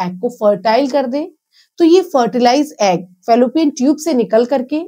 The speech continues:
एंडोमेट्रियम की लाइनिंग में चिपकता है, जिसको कि इम्प्लांटेशन बोलते हैं, जिसमें और सात दिन निकल जाते हैं। तो in short, अगर आपकी पीरियड साइकिल अट्ठाईस दिन की है तो लगभग इक्कीस दिन बाद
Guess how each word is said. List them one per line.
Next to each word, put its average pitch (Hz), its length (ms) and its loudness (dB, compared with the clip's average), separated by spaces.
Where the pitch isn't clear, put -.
एंडोमेट्रियम 233 720 0
की 285 120 -6
लाइनिंग 185 340 -4
में 269 120 -4
चिपकता - 480 -12
है, 208 160 -20
जिसको 226 320 -2
कि 320 140 0
इम्प्लांटेशन 202 880 -2
बोलते 180 340 -6
हैं, - 220 -20
जिसमें 262 520 -4
और 294 220 4
सात 254 240 -2
दिन 202 200 -4
निकल 185 240 -8
जाते - 300 -14
हैं। - 200 -20
तो 302 140 -2
in 311 220 4
short, 247 440 0
अगर 240 240 2
आपकी 247 340 0
पीरियड 254 360 -2
साइकिल 190 440 -6
अट्ठाईस 240 500 -2
दिन 226 200 0
की 185 200 -8
है 170 140 -12
तो 339 80 0
लगभग 285 400 2
इक्कीस 359 400 0
दिन 269 220 0
बाद 185 260 -2